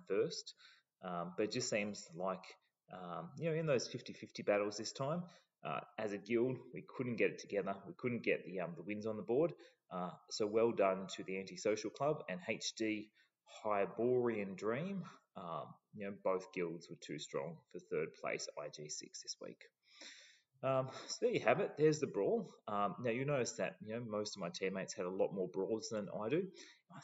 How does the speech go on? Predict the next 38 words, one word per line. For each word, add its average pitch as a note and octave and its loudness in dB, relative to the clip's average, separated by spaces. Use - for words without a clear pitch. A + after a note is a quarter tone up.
think E3+ -6
that's B3 -10
because B2+ 2
the G#2 -6
gold G#2+ 10
foil A2 10
phrase F2+ 4
aren't G#2 -2
particularly F#2+ -4
popular. F3+ 4
Um, G2 2
you A#2+ 0
know, G#2 4
I G#2 6
only G#2 0
had F#2+ 0
those F#2 6
four G2+ 2
battles. D3 4
Uh, F2+ -8
you G#2 -8
know, - -4
other F#2+ 0
people F#2+ -4
had F2 -4
nine. E2+ -2
So A2+ 6
in D3 0
the G#2 -2
end, F#2 -2
um, F2+ -2
yeah, F3 0
an E3 2
easy F3+ 4
brawl, F3+ 6
a F3+ -4
quick - -2
brawl, G2 4